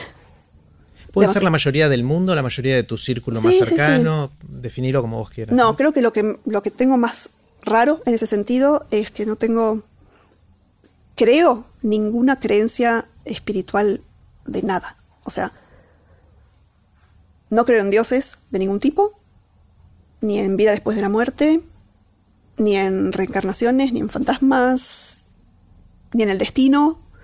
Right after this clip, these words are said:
Speaker 2: Em, enumeremos lo que sea, va a estar en ese grupo. Nada. Y me parece que, bueno, a ver, gen-, más gente creyente en algún dios que gente agnóstica o atea, hay seguro.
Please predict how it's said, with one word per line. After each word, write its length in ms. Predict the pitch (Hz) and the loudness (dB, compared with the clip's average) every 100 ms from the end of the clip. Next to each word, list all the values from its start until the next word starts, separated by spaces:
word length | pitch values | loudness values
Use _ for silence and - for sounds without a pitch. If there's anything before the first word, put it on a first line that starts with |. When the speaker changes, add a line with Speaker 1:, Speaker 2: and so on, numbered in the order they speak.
| - - - - - - | -20 -20 -20 -20 -20 0
Speaker 2:
Em, 920 | 220 196 196 202 185 180 185 185 180 - - _ _ - | 2 4 2 0 -2 -2 -2 -4 -6 -10 -20 _ _ -10
enumeremos 640 | - 214 220 214 277 311 | -2 0 2 4 4 4
lo 100 | 247 | 2
que 80 | 220 | 0
sea, 400 | - 277 370 262 - - | 0 4 4 4 -2 -4
va 40 | |
a 20 | |
estar 180 | - - | -2 2
en 80 | 220 | 2
ese 140 | 226 | 2
grupo. 360 | 220 202 - 214 - - - - - | 2 2 0 -8 -12 -20 -20 -8 0
Nada. 400 | 226 214 190 - - - - - - | 2 0 -4 -8 -20 -20 -20 -20 -12
Y 100 | - | 0
me 120 | 254 254 | 2 4
parece 280 | 269 311 | 2 2
que, 360 | 320 269 294 - - - - - - - - - - _ _ _ _ _ _ _ _ - | 2 4 4 0 -18 -20 -20 -20 -20 -20 -20 -20 -20 _ _ _ _ _ _ _ _ 2
bueno, 240 | 220 202 | 2 4
a 40 | |
ver, 140 | 208 202 | 2 2
gen-, 260 | 262 262 - - | 2 0 -2 0
más 220 | 254 294 | 2 4
gente 280 | 320 294 311 | 2 2 2
creyente 800 | 233 226 247 254 254 247 240 220 | 0 0 2 2 4 2 2 0
en 80 | |
algún 300 | 208 214 233 | 2 2 2
dios 340 | 233 240 208 - | 4 2 2 -4
que 100 | 202 | -4
gente 680 | - 220 220 220 208 202 - | 0 0 2 2 2 0 -2
agnóstica 560 | 202 220 254 262 226 | 0 0 0 -2 0
o 80 | 202 | 0
atea, 340 | 196 226 285 - | 2 2 2 0
hay 120 | 214 | -2
seguro. 440 | - 196 202 - | 0 0 0 -4